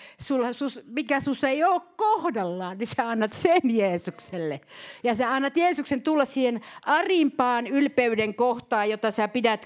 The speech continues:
kiinni kuin aarretta siellä, että tähän et sit muuten, Herra, koske. Tähän juttuun.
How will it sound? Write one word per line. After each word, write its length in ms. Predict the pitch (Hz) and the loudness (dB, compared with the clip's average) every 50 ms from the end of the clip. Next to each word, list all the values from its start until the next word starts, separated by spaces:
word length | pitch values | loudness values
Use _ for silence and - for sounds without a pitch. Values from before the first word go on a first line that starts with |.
| - - | -2 0
kiinni 460 | 269 277 269 247 233 220 214 214 208 | 2 4 4 4 2 2 2 0 0
kuin 240 | 208 - 220 - 214 | 0 0 0 0 2
aarretta 540 | 240 240 220 208 202 202 214 202 - 208 | 2 2 2 2 0 -2 -4 -4 -2 -4
siellä, 280 | 196 - 208 196 190 190 | -2 -2 -2 -2 0 -2
että 140 | 185 - - - | -4 -4 -4 -4
tähän 320 | 226 247 269 220 185 190 | -2 -2 -2 -2 -4 -4
et 120 | 190 185 | -6 -8
sit 220 | - - 214 - - | -10 -12 -16 -14 -10
muuten, 280 | 180 160 170 - 190 | -8 -6 -4 -2 0
Herra, 220 | 170 170 170 170 165 | 0 0 0 0 0
koske. 480 | - 175 180 165 - - - 135 - _ _ _ _ _ _ _ _ _ _ | 0 0 -2 -2 -4 -8 -10 -10 -10 _ _ _ _ _ _ _ _ _ _
Tähän 260 | - 220 240 226 202 190 | -2 0 0 0 0 -2
juttuun. 400 | 185 180 - - 143 123 127 | -4 -4 -6 -8 -10 -10 -10